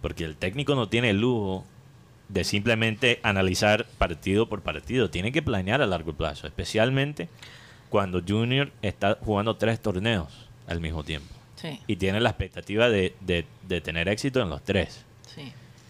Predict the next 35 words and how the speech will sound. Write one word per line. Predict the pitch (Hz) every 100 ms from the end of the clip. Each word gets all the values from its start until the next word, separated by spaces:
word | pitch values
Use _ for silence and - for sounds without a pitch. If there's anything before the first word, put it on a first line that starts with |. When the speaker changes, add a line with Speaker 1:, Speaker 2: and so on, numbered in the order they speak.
| -
Speaker 1:
Entonces, | 98 98 107 135 139 - - - - 110 107
yo | 113
creo | 131 151
que | 139
Juan | 107 92
Cruz | 98 120
Real, | 120 113 92 82 - - - - -
¿cómo | 127 156 170
va |
a | 165
poner | 160 143 147
el | 135
equipo | 139 135 151 151 - - - - -
a | 95
jugar | 92 98 104 117
ahora | 107 110 120 - - -
contra | - 87 80
Santa | - 82 -
Fe? | - - 165 - - - - - -
¿Qué | 127 143
tan | 170 175
importante | 175 147 131 - 165 185 156
es | 139
para | - 135 131 120 - - - -
el | 117 104
técnico | 123 127 131 131 123
y | 110
el | 98
equipo | 117 143 139 - - - -
ese | 107 104 117
partido | 107 98 110 110
en | 107
Bogotá? | 98 92 - 123
Speaker 2:
No, | 117
definitivamente. | - - - 131 254 - 185 -